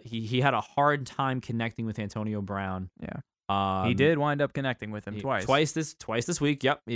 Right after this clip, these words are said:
Speaker 1: it, it, beginning, beginning of the season. Let me rephrase. Beginning of the season, he had a hard time connecting with him. It's, it's obviously heating up a little bit.
Speaker 2: Yeah.
Speaker 1: It's hard to stop Antonio Brown.
Speaker 2: Yeah.
Speaker 1: Um, and then, you know, Juju's had a slow season as well. So it,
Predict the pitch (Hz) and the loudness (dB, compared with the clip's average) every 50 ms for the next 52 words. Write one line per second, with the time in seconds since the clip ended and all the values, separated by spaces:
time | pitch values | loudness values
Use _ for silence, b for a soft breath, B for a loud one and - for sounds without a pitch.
0 | 113 - 120 117 - 113 107 - - 104 - 127 123 117 113 107 147 160 175 180 | -2 -2 -2 -4 -4 -6 -10 -8 -12 -12 -8 -4 -4 -4 2 4 4 4 4 2
1 | 175 - 139 131 131 139 175 180 170 143 131 - 135 110 95 90 - _ - 120 | 0 0 0 0 2 4 4 4 4 2 2 -2 -2 -4 -4 -6 -10 _ -4 -2
2 | 127 131 120 - 107 90 87 - - _ _ _ - 123 113 127 156 175 180 175 | -2 -2 -2 -2 -6 -6 -6 -8 -12 _ _ _ -4 0 2 4 4 4 4 2
3 | 165 151 143 - 139 131 120 120 117 107 95 90 - - 120 131 120 - 127 127 | 2 0 0 0 2 0 0 2 0 0 0 0 0 2 2 0 2 0 -2 -2
4 | 123 120 110 104 - 110 - 110 104 98 95 - - 101 92 - 92 110 113 110 | -2 -4 -6 -6 -8 -8 -6 -4 -4 -4 -4 -4 -8 -8 -4 -2 -2 0 0 -2
5 | - - 113 104 - - 120 113 113 113 117 120 - 123 120 117 117 110 107 117 | -2 -2 -2 -4 -4 -4 -2 0 0 2 2 0 0 0 2 2 2 2 2 2
6 | 117 113 - - _ - - - - 127 - - - - 120 110 95 85 - - | 0 0 -2 -6 _ -12 -10 -10 -10 -12 -12 -12 -6 0 0 0 0 0 -6 -8
7 | - 78 65 - 73 71 - 85 78 80 85 87 92 110 107 95 87 87 - _ | -8 -8 -8 -8 -12 -14 -12 -12 -12 -12 -14 -6 -2 -2 0 0 -2 -4 -8 _
8 | _ _ _ _ - - - 107 107 104 101 101 98 98 101 101 - 110 110 110 | _ _ _ _ -6 2 4 4 4 4 2 0 0 -2 -2 -2 -2 -2 0 0
9 | 107 104 101 104 101 98 98 95 123 135 139 123 131 123 117 127 120 117 - - | 0 0 0 0 0 0 0 2 4 4 4 4 2 0 0 0 -2 -2 -2 0
10 | 120 120 110 104 - 120 117 107 104 104 104 101 123 139 143 139 139 131 - - | 0 0 2 0 0 -2 -2 -2 -2 -4 -6 -2 2 4 4 4 4 2 0 0
11 | 120 110 107 107 110 - - - | 0 0 0 -2 -4 -8 -10 -12